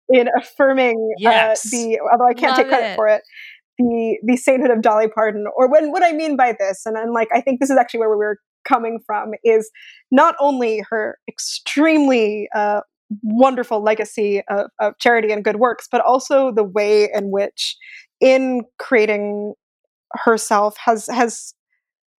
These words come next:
Speaker 1: managed to, to ground the values of, of a kind of certain kind of authenticity, even, even as sort of aesthetically embracing certain kinds of a-, a-, aesthetic artificiality, one might say.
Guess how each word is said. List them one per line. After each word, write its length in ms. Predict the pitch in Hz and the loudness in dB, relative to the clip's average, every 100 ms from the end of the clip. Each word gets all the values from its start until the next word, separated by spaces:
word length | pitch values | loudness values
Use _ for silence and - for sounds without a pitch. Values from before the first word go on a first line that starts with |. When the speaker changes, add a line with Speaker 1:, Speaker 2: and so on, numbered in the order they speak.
| _ 269 | _ 2
Speaker 1:
managed 880 | 254 247 247 254 240 233 - - - - | 4 4 4 2 0 -4 -10 -12 -12 -10
to, 840 | - 254 226 220 208 214 214 208 - _ _ - | -4 0 0 0 0 -2 -2 -4 -8 _ _ -2
to 400 | 285 247 214 220 | 2 2 0 0
ground 640 | 262 208 226 233 240 240 | 0 2 2 2 0 0
the 220 | 208 190 196 | -4 -4 0
values 640 | 214 220 233 226 214 - - | 2 2 0 -4 -6 -6 0
of, 360 | 214 208 208 208 - _ _ _ _ | 2 0 -4 -12 -20 _ _ _ _
of 160 | - 277 | 2 2
a 100 | 277 | 0
kind 180 | 277 311 | 0 -2
of 80 | 285 | 0
certain 260 | 359 403 | 0 2
kind 160 | 392 320 | 2 0
of 60 | - | 2
authenticity, 880 | 240 247 233 247 285 254 208 208 - | 2 2 -6 -6 -6 -4 -4 -6 0
even, 600 | 269 277 254 233 220 208 - _ _ _ 277 | 2 4 4 2 -4 -8 -14 _ _ _ 2
even 260 | 277 254 | 4 4
as 320 | 247 220 220 214 | 2 2 0 0
sort 160 | 220 | 0
of 60 | 202 | 0
aesthetically 540 | - 247 220 220 220 | 0 0 0 0 -2
embracing 500 | 214 208 214 208 214 | -2 -4 -4 -4 -6
certain 320 | 208 220 214 220 | -4 -2 -2 0
kinds 280 | 220 214 | -2 -4
of 80 | 190 _ _ _ _ _ _ 226 | -12 _ _ _ _ _ _ 2
a-, 140 | 254 269 | 4 2
a-, 140 | 262 | 2
aesthetic 480 | 262 - - 247 240 | 0 -2 0 0 0
artificiality, 640 | 233 233 220 226 214 214 | -2 -4 -6 -2 0 0
one 160 | 208 208 | 0 -2
might 200 | 202 - | -4 -2
say. 340 | - - 247 | 0 0 -2